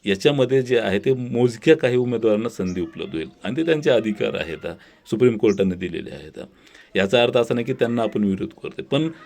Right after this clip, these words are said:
सरसकट काही लोक त्याला गृहीत धरून जागा येतात जे म्हणतायत ना, तर ते चुकीचं आहे, तुम्हाला अंधारात ठेवले जाते. तर अशा गोष्टीपासून दूर राहा. आणि अशा गोष्टी कोण करते?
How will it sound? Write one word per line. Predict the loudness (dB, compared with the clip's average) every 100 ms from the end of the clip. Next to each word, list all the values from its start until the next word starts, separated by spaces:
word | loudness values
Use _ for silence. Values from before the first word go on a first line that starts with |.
| -20 -20 _ 6
सरसकट | 6 6 0 2 0 0 -16 _ _ _ _ _ _ -8
काही | 2 4 4
लोक | 2
त्याला | 2 2
गृहीत | 2 0 0 0 0 2
धरून | 4 4 2
जागा | 2 4 4
येतात | 2 0
जे | -2 -2
म्हणतायत | -2 -2 -6 -6
ना, |
तर | -6 -6
ते | -8
चुकीचं | -16 -16 -8 -8 -6 -10
आहे, | -8 -6
तुम्हाला | -4 -2 -2
अंधारात | 0 2 4 2
ठेवले | 0 -8 -8 -12
जाते. | -14 -18 -20 -20 _ _ _ _ _ -8
तर |
अशा | -6 -2 0
गोष्टीपासून | 0 -2 -4 -6 -4 -6
दूर | -4 -4
राहा. | -4 -8 -10 -14 _ -20 _ _ _ _ _
आणि | -4 -2
अशा | 0 -2 0
गोष्टी | 2 2 2 -4 -4 -6 -14 -10 4
कोण | 6 6
करते? | 2 -2 -2 -4 -4